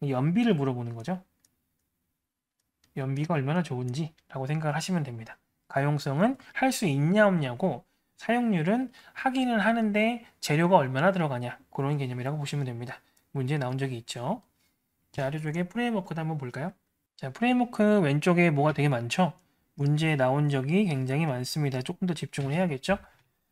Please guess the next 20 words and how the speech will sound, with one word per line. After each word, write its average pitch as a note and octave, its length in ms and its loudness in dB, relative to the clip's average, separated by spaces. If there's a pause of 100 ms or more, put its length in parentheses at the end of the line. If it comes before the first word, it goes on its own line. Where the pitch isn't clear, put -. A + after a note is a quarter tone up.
(140)
자, D3 100 -2
프레임워크는 A3+ 1080 4
프레임, E3 420 2
말 C#3+ 240 2
그대로 D3+ 560 2 (320)
짜여진 A3+ 680 2
틀, A3 300 0 (1600)
기본 D3+ 400 0
뼈대를 F3+ 680 0
제공하는 C#3+ 520 0
애예요. B2 240 -4 (720)
요렇게 F3+ 720 2
기본적으로 F3 640 4
뼈대를 A#3 380 2
제공하게 D#3 460 2
되면은 C#3 440 -2 (360)
반제품이라고 E3+ 840 2
하죠. C#3 300 0
뭔가 C3 300 -6
키트, - 520 -4